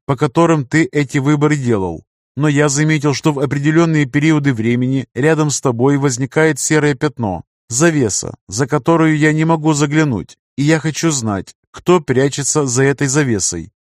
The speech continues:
Ну, это вообще просто. К гадалке не ходи, что за серым пятном скрывается главный читер всех игровых миров и по совместительству последний из команды разработчиков.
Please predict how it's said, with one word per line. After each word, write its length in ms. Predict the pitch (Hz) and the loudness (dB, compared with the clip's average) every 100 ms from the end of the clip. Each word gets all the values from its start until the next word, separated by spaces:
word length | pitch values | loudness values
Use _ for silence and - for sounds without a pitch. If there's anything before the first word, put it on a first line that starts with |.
| _ | _
Ну, 460 | 98 127 139 123 101 | -4 0 0 0 -2
это 200 | 156 139 | 0 0
вообще 440 | 107 98 - 107 | -2 -4 -4 -4
просто. 480 | 110 107 - 95 - _ _ _ _ | -2 -4 -4 -8 -10 _ _ _ _
К 40 | 117 | -12
гадалке 580 | 113 160 113 110 110 113 | -2 0 0 -2 -2 -4
не 80 | |
ходи, 320 | 98 101 87 73 | -4 -8 -8 -12
что 220 | - 127 | -6 -4
за 100 | 123 | -2
серым 360 | - 139 123 | 0 0 0
пятном 380 | 92 90 95 127 | -2 -8 -4 -4
скрывается 600 | - 117 117 120 110 104 | -2 0 2 2 0 -6
главный 480 | 95 92 135 139 107 | -6 -2 0 0 -2
читер 400 | - 135 127 117 | -2 -2 -2 -4
всех 340 | - 127 - | -2 -2 -2
игровых 460 | 123 117 113 127 - | -6 -4 -2 -2 -2
миров 340 | 139 101 101 _ | -2 -2 -4 _
и 120 | - 131 | -4 -2
по 100 | 113 | 0
совместительству 880 | 113 98 90 - 113 117 - 123 | -2 -2 -4 -4 -4 -4 -2 -2
последний 540 | 101 113 - 120 131 131 | -2 -4 -2 -2 0 0
из 160 | 113 | -2
команды 380 | - 107 120 123 | -4 -4 -2 -2
разработчиков. 760 | 127 123 117 98 - - 71 | -2 -2 -2 -4 -8 -8 -12